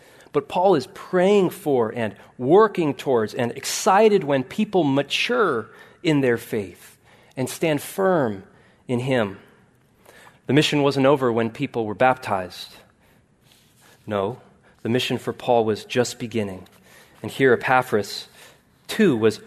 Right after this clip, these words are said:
praying for and struggling in and teaching for maturity. That these churches that they started would persevere, be firm in their faith,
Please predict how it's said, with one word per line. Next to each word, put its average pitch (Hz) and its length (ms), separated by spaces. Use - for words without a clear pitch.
praying 170 380
for 107 380
and 107 200
struggling 151 720
in 104 260
and 113 260
teaching - 420
for 107 460
maturity. 113 880
That 123 120
these 147 200
churches 139 460
that 110 160
they 110 100
started 117 420
would 104 200
persevere, 110 720
be 123 100
firm 160 380
in 147 80
their 117 140
faith, - 520